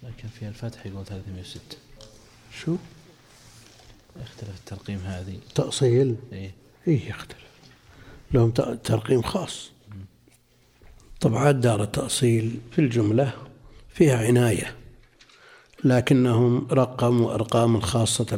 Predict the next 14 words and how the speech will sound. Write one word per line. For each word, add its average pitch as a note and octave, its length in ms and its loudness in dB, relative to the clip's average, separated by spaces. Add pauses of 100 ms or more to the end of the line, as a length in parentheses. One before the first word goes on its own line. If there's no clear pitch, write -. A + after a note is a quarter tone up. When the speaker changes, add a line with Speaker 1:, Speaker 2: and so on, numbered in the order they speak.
Speaker 2:
بهم، - 200 -14 (800)
وهذا A2+ 720 2 (880)
تصرف A2 520 -2
غير A2+ 120 2
جيد، - 480 -10 (640)
لأنهم A#2 440 4
يحرمون A#2 600 2 (1000)
Speaker 1:
نعم. G2 140 -12 (420)
Speaker 2:
من A2+ 180 0
أراد A2 380 0
أن A2+ 160 -2
يستفيد A2 500 -2
من G2+ 120 -2
طبعاتهم A2+ 880 0